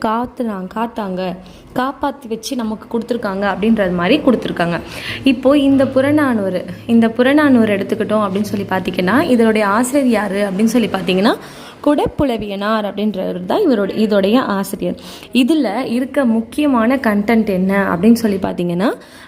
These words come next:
நம்ம நீரை காப்பாத்தணும். நம்ம நீரை காப்பாத்துறவங்க இந்த உலகத்தையே காப்பாத்துனாங்க அப்படின்றதுக்கு சரிசமமானவங்க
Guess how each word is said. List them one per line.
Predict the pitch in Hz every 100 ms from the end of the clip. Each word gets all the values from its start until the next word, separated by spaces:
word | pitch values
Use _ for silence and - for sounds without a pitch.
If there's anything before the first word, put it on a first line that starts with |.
| -
நம்ம | 226 226 226 277 - - - - _ _ _
நீரை | 226 240 320 370
காப்பாத்தணும். | 320 202 180 175 175 170 202 190
நம்ம | 196 202
நீரை | 196 214 240
காப்பாத்துறவங்க | 240 185 185 185 185 180 180 226 -
இந்த | 220 190
உலகத்தையே | 180 202 220 220 214 226
காப்பாத்துனாங்க | 220 185 185 180 180 175 170 180
அப்படின்றதுக்கு | 170 175 208 180 165 -
சரிசமமானவங்க | 269 - 170 180 196 175 175 175 170 170